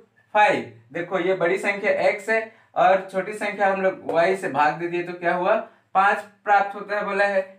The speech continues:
ठीक। तो यहाँ पे x equal to क्या हो जाएगा, फ़ाइव वाई, ठीक।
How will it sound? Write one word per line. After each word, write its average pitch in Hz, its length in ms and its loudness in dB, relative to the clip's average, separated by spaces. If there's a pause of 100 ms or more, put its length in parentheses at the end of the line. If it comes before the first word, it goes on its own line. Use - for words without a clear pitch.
(140)
ठीक। 226 280 -6 (220)
तो 175 160 -6
यहाँ 175 240 0
पे - 160 -8 (100)
x 185 200 -6
equal 190 340 -6
to 190 140 -10
क्या 196 140 -4
हो 196 100 -4
जाएगा, 190 360 2 (540)
फ़ाइव 147 320 -2
वाई, 117 240 -2 (400)
ठीक। 233 320 -4